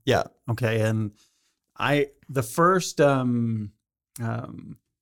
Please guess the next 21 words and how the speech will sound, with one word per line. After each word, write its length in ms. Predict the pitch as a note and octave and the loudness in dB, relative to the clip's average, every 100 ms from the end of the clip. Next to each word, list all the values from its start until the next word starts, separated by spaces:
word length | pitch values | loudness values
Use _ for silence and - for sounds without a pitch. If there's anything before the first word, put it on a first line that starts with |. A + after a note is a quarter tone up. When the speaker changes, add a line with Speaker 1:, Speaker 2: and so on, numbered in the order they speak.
| _ - | _ -14
Speaker 2:
time 520 | - A#2 A2+ A2+ G#2+ | -2 2 2 2 -2
that 180 | G#2 - _ _ - | -4 -10 _ _ -12
my 180 | G#2+ A2 | -6 -4
current 300 | - C3 B2+ | -2 -2 -2
partner, 260 | A#2 G2+ | -4 -4
Crystal, 460 | - - A#2 - A2 | -6 -4 -4 -4 -6
and 100 | G#2+ | -6
I, 240 | F#2 E2+ _ _ | -8 -12 _ _
you 120 | C#3+ A2+ | -8 -4
know, 240 | G#2+ G2+ | -4 -4
uh, 100 | F#2+ | -6
he 180 | A2+ D3 | -6 -6
came 260 | A#2+ D3+ C3 | -2 0 0
up 160 | A#2 | -2
with 120 | B2+ A#2 | -4 -8
his 140 | G#2 | -8
wife, 440 | F2+ - - - - _ | -8 -10 -12 -18 -20 _
and 100 | A#2 | -2
Speaker 1:
Yeah. 80 | F#2 | 0
Speaker 2:
we 60 | |
traveled, 540 | A2+ - A2+ A2+ G#2+ | 0 -2 -2 -2 -4